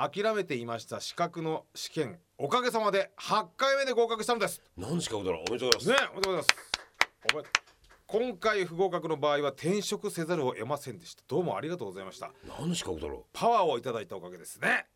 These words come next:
Speaker 1: これからも時代の寵児飯尾さん、やすさんのお言葉を楽しみにしております。明日も楽しみにしておりますと。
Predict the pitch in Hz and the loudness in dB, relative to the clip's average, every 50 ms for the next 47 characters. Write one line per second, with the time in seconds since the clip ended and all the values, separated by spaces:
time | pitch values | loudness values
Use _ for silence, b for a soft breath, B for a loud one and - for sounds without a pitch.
0 | _ _ _ - 98 101 107 95 98 101 98 92 95 98 101 90 87 98 98 110 | _ _ _ -14 -12 -12 -10 -8 -6 -6 -6 -6 -8 -8 -10 -10 -10 -6 -6 -6
1 | 107 104 95 - 113 101 92 85 90 98 101 95 - - 98 90 87 - _ _ | -6 -6 -8 -10 -10 -10 -10 -10 -12 -12 -12 -12 -10 -10 -10 -12 -12 -14 _ _
2 | _ _ - 90 87 - - - 117 104 98 92 87 90 87 95 90 90 113 160 | _ _ -14 -12 -12 -10 -8 -6 -6 -6 -8 -10 -12 -12 -12 -10 -6 -4 -2 -2
3 | - - - 101 98 95 - 98 90 85 - 85 78 73 71 69 - - _ _ | -4 -4 -8 -12 -12 -12 -12 -12 -14 -14 -14 -16 -18 -18 -20 -20 -20 -20 _ _
4 | - - - 131 - 87 87 - 92 113 127 135 185 180 156 - - 92 82 78 | -12 -10 -10 -8 -10 -10 -12 -12 -12 -10 -8 -6 -6 -6 -6 -8 -8 -12 -14 -14
5 | 73 - _ | -18 -20 _